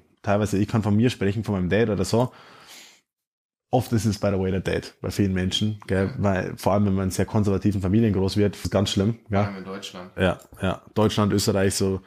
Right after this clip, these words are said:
Speaker 1: überall, wo, wo halt dieser,
Speaker 2: Es
Speaker 1: wo
Speaker 2: ist die Vater-Sohn-, Vater-Tochter-Beziehung, oft kann aber auch die Mutter,
Speaker 1: Ja,
Speaker 2: äh,
Speaker 1: es kann alles
Speaker 2: Tochter,
Speaker 1: sein. Es kann
Speaker 2: Mutter
Speaker 1: ja der Bruder
Speaker 2: sein.
Speaker 1: sein. Es kann,
Speaker 2: Ja,
Speaker 1: es kann der
Speaker 2: Bruder
Speaker 1: Lehrer
Speaker 2: sein.
Speaker 1: sein.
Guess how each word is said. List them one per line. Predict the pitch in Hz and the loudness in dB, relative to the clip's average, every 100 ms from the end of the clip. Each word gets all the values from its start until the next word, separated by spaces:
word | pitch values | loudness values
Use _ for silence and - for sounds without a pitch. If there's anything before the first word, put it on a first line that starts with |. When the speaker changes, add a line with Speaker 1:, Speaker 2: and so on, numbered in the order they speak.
| - _ | -16 _
Speaker 1:
überall, | 131 127 113 117 104 | 4 4 4 2 4
wo, | 104 98 - - - | 4 2 -2 -16 -2
wo | 110 | 2
halt | 107 | 2
dieser, | 104 107 101 98 _ | 2 2 2 -2 _
Speaker 2:
Es | - 131 | -12 0
Speaker 1:
wo | |
Speaker 2:
ist | 202 | 0
die | 156 | 0
Vater-Sohn-, | - 143 151 143 127 147 147 | -2 0 0 -2 -8 -6 -8
Vater-Tochter-Beziehung, | 139 123 123 117 135 131 - 127 131 - 135 127 117 | -4 -4 -4 -6 -8 -8 -8 -10 -10 -8 -6 -4 -6
oft | 120 - | -10 -10
kann | 117 | -8
aber | 117 107 | -6 -4
auch | 107 - | -6 -8
die | 104 | -10
Mutter, | 107 101 107 101 - - - | -10 -8 -6 -6 -8 -10 -4
Speaker 1:
Ja, | 90 | -2
Speaker 2:
äh, | |
Speaker 1:
es | 101 | 0
kann | 131 | 0
alles | 107 131 104 | 2 2 0
Speaker 2:
Tochter, | 92 | -2
Speaker 1:
sein. | - | -4
Es | |
kann | - 120 | 0 2
Speaker 2:
Mutter | 117 | 2
Speaker 1:
ja | |
der | 104 | 2
Bruder | 120 175 | 2 2
Speaker 2:
sein. | 98 95 90 | 2 -2 -6
Speaker 1:
sein. | - | -8
Es | |
kann, | - 117 | -4 -2
Speaker 2:
Ja, | 110 | -2
Speaker 1:
es | 113 | 0
kann | 135 | 2
der | 110 | 2
Speaker 2:
Bruder | 120 | 4
Speaker 1:
Lehrer | 135 113 | 2 2
Speaker 2:
sein. | 104 | -2
Speaker 1:
sein. | 95 | -6